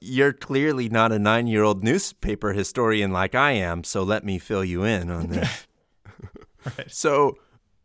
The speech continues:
Speaker 1: I, I was kinda shocked to hear that your first, uh, maybe creative collaboration with Jack was not at all musical.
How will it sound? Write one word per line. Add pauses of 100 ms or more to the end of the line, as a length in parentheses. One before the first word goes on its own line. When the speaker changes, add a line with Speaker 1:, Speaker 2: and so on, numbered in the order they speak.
(200)
Speaker 1:
I,
I
was
kinda
shocked
to
hear
that
your
first,
uh,
maybe
creative
collaboration
with
Jack
was
not (180)
at
all (240)
musical.